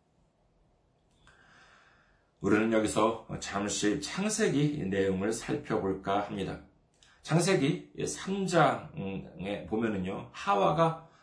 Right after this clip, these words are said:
뱀의 유혹에 넘어가서 하나님께서 절대로 먹지 말라고 하신 그 선악을 알게 하는 나무 열매를 먹고는 자신의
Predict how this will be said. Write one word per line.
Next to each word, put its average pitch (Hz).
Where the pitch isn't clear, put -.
뱀의 110
유혹에 120
넘어가서 110
하나님께서 202
절대로 139
먹지 156
말라고 160
하신 156
그 156
선악을 202
알게 135
하는 127
나무 113
열매를 110
먹고는 196
자신의 107